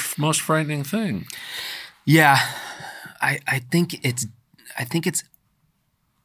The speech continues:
Speaker 2: elements other than that, though. I think
Speaker 1: Yeah.
Speaker 2: kids nowadays, they're just, they're getting a lot of what they need from online.
Speaker 1: Well, yeah, I don't have to go anywhere.
Speaker 2: But I don't, and it makes me sound old, but I don't understand that.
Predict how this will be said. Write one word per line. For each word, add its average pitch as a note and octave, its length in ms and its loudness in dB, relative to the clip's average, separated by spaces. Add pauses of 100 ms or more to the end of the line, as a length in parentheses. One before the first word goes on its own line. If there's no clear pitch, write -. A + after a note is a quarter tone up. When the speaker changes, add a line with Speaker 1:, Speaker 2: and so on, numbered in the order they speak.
(140)
Speaker 2:
elements B2 460 4
other A2+ 200 4
than F2+ 160 -2
that, D#2+ 200 -2
though. D#2 220 -6
I A2 100 2
think C3 280 4
Speaker 1:
Yeah. - 60 -12 (120)
Speaker 2:
kids D#3+ 420 2
nowadays, A#2 800 2
they're A#2+ 160 0
just, C3+ 280 2 (180)
they're A#2 240 -2
getting C#3+ 220 0
a A2 80 4
lot B2 200 4
of A2+ 80 2
what B2 120 0
they F#2 140 2
need G#2 360 2
from E2+ 460 0 (300)
online. G2+ 680 -2
Speaker 1:
Well, F#3+ 180 2
yeah, F#2+ 140 0
I E2 60 -4
don't E2 100 -8
have F2 120 -12
to E2+ 80 -12
go D#2+ 180 -10
anywhere. D2 380 -14 (180)
Speaker 2:
But B2 180 -2 (100)
I - 120 2
don't, A2+ 420 -2 (520)
and G#2+ 120 0
it G2+ 40 4
makes G2+ 240 2
me G#2+ 60 -2
sound F#2+ 260 0
old, F#2+ 300 -2
but - 160 -6
I G#2 100 2
don't G#2 160 2
understand G2 460 2
that. E2 160 -2